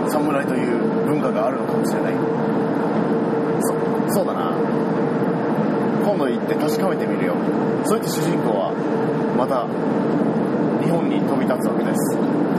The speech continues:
あ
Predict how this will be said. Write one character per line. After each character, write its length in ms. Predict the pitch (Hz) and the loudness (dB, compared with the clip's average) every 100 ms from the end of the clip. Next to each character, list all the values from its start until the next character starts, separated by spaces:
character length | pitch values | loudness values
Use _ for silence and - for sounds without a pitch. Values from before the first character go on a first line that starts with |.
| - - - - - - 403 403 - 381 359 339 - 294 - 285 - - - - - - - - - - - - - - - - - - - - - - - - - - - - - - - - - - - - - - - - - - - - 143 | 0 0 0 0 0 0 0 0 0 0 0 0 0 0 2 2 2 0 0 0 0 0 0 0 0 0 0 0 0 0 0 0 0 0 0 0 0 0 0 0 0 0 0 0 0 0 0 0 0 0 0 0 0 0 0 0 0 0 0 0 0
あ 580 | 131 139 139 131 127 | 0 0 0 0 0